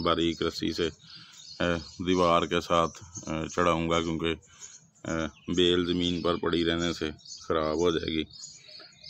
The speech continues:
तो, अ, आपने जैसे ही, अ, अपने पनीरी को किसी भी, अ, ख़ास सब्ज़ी की पनीरी हो, उसको ट्रांसप्लांट,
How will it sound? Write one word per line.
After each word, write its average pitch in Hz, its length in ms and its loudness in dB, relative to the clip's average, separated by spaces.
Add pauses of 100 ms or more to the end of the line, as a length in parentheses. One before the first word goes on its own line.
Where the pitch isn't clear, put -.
(160)
तो, 92 280 6 (420)
अ, 85 40 -4
आपने 85 640 2 (140)
जैसे 90 480 4
ही, 85 220 0
अ, 80 600 0
अपने 80 380 -2 (680)
पनीरी 87 380 0
को 85 260 2 (400)
किसी 92 280 -2
भी, 90 140 2
अ, - 840 -8
ख़ास 101 300 2
सब्ज़ी 87 300 0
की 92 120 -2
पनीरी 82 420 -2
हो, 78 160 0 (460)
उसको 92 340 4
ट्रांसप्लांट, 85 1040 0